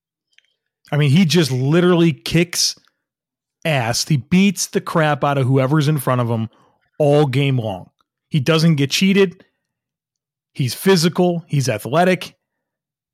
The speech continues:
especially for his size. You know, I mean, he's got an interesting frame, but at the end of the day, I think he's listed at, like, six five, three twenty. I think he'll probably be pretty close to that when he's measured. And his blend of power, athletic traits,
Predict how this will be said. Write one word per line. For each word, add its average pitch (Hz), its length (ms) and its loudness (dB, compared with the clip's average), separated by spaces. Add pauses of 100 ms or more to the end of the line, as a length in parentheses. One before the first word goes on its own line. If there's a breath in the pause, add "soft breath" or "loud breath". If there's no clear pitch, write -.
(140)
especially 185 480 0
for 151 180 0
his 135 120 0
size. 165 320 2
You 156 80 2
know, 170 60 4
I 160 60 2
mean, 160 140 2
he's 156 200 2
got 185 240 0
an 156 180 0
interesting 175 480 0
frame, 170 480 0 (480 soft breath)
but 147 100 -2
at 139 80 0
the 135 80 -2
end 175 80 4
of 165 40 4
the 160 100 4
day, - 20 4
I 139 60 2
think 151 100 -2
he's 131 140 -2
listed 139 240 0
at, - 20 0
like, 123 140 -2
six - 240 -2
five, 156 280 0
three 143 220 -2
twenty. 127 340 -2
I 123 80 -2
think 151 200 -2
he'll 143 120 -2
probably 127 440 -2
be 123 120 -2
pretty 143 300 -4
close 131 340 -2
to 135 60 -2
that 120 220 -4
when 120 120 -6
he's 113 140 -8
measured. 113 460 -8 (640)
And 139 280 -2
his 160 220 2
blend 156 340 2
of 135 120 -4
power, 147 540 0 (1120)
athletic 139 460 -2
traits, 139 600 -2